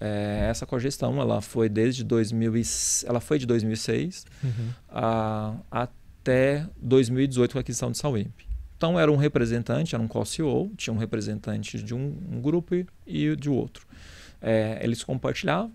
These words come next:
Speaker 1: deu muito certo essa, esse modelo na, a, com Rio Quente. Com o Sauípe já pensaram que a gente já precisava mudar o modelo de, de cogestão, tendo um C E O.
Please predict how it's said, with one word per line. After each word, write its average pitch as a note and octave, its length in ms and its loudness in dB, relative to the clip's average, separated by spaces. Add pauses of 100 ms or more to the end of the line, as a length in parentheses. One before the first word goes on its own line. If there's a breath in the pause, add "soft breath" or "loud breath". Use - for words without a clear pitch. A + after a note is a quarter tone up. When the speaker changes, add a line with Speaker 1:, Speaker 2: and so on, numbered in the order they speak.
(140)
Speaker 1:
deu A#3 160 2
muito G#3+ 160 4
certo D3 400 2
essa, G#2 500 -2 (240)
esse A2+ 240 -2
modelo B2 800 4 (160)
na, G#2 600 -2 (500 soft breath)
a, G#2+ 160 -4
com A2+ 160 -2
Rio A#2 200 2
Quente. A2 440 -4 (640 soft breath)
Com C#4 120 -4
o - 40 -2
Sauípe G#3 480 4
já F#3+ 160 2
pensaram F#3+ 720 2
que E3+ 260 2
a - 20 4
gente D#3+ 200 0
já E3 80 -2
precisava D3+ 440 0
mudar C3 360 2
o A#2 60 2
modelo A2+ 440 2
de, G#2 240 -2
de G2+ 140 -4
cogestão, B2 640 -2
tendo A#2 300 -2
um A#2 40 -4
C B2+ 200 -4
E - 20 2
O. F3+ 240 0